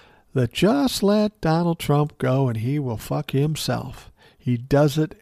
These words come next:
every time. He can't shut his mouth, and everything he tries is a failure. Now, in two thousand eighteen, then President Donald Trump signed a bill into law that could now be used to punish him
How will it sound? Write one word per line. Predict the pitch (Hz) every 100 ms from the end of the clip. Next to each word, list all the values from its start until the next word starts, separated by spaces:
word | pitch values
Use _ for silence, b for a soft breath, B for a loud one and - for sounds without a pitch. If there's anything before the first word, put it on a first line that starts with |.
| -
every | 131 139 135
time. | 135 123 107 135 - _ - B B B
He | 123
can't | - 131 143 175
shut | - 175 175
his | 185 -
mouth, | 147 131 143 - - B B B B
and | 156
everything | 214 349 262 - 262
he | 202 202
tries | 190 - 202 185 156 135
is | 147 127
a |
failure. | 131 - 202 190 170 127 117 143 - _ _ _ _ _ - B B B B B -
Now, | 151
in | 151
two | - 277
thousand | 269 254 214 170 165
eighteen, | 156 151 139 - 143 127 131 120
then | 123 147 170
President | 160 139 131 147 165
Donald | 151 123 147 165
Trump | - 147 -
signed | - - 156 175 202 208
a | 214
bill | 190 - 165 143 151
into | - 214 190 208 - 208
law | 185 160 127 123 127 147 _ B B B B
that | 147 -
could | 143
now | 135 156 208 214
be | 185
used | 175 151 147 185 185 185 - -
to | 160
punish | - - 175 170 143 -
him | 226 185 113 113